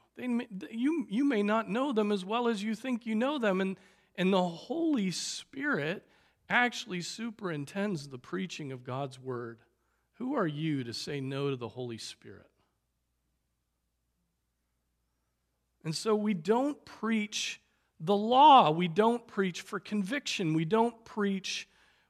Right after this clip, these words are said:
with, um, to the conscience. We just, like, give pep talks. And trust me, I wish,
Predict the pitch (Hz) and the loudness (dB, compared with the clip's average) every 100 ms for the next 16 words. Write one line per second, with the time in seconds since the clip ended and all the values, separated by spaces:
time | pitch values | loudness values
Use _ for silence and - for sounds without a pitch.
0 | - 185 180 160 - - _ 190 170 165 | -2 4 4 2 -12 -20 _ -2 -2 -2
1 | 156 135 - _ _ _ _ _ _ _ | -4 -8 -16 _ _ _ _ _ _ _
2 | _ _ - 175 190 - - - 180 175 | _ _ -8 -2 -2 -2 -10 -2 0 2
3 | 160 - 110 - - - - - _ _ | 0 -4 -8 -14 -14 -14 -14 -18 _ _
4 | _ _ _ _ _ _ _ _ _ _ | _ _ _ _ _ _ _ _ _ _
5 | _ _ _ _ _ _ _ _ - 165 | _ _ _ _ _ _ _ _ -4 -2
6 | 175 208 - 220 214 170 156 185 156 - | -2 -4 -6 0 0 0 0 0 0 -8
7 | - 185 180 - - 127 - - - - | -2 -2 -2 -8 -6 -6 -8 -14 -14 -14
8 | _ _ _ _ _ _ _ _ _ _ | _ _ _ _ _ _ _ _ _ _
9 | _ _ - 165 - 214 240 - - 151 | _ _ -8 -6 -4 -4 -4 -4 -8 -6
10 | 139 175 196 185 208 214 - | -4 -4 -4 -2 -4 -4 -8